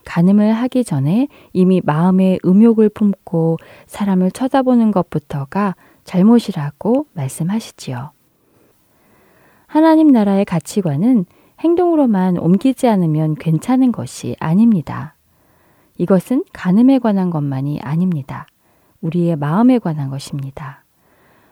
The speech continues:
우리는 무엇을 보고 나면 욕심이 생기기도 합니다. 그리고 그 욕심은 우리로 행동하게 하지요. 그렇기에 그 욕심이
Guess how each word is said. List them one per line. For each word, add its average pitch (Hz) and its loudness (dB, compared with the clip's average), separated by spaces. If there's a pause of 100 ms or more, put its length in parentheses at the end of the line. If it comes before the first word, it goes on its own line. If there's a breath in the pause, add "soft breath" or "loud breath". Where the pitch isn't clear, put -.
(140)
우리는 240 4
무엇을 254 2
보고 190 0
나면 180 0 (100)
욕심이 156 0
생기기도 254 -2
합니다. 175 -4 (300)
그리고 165 -2 (260 soft breath)
그 202 4
욕심은 214 2 (320 soft breath)
우리로 147 -2
행동하게 262 2
하지요. 135 -10 (880)
그렇기에 254 2
그 240 0
욕심이 208 2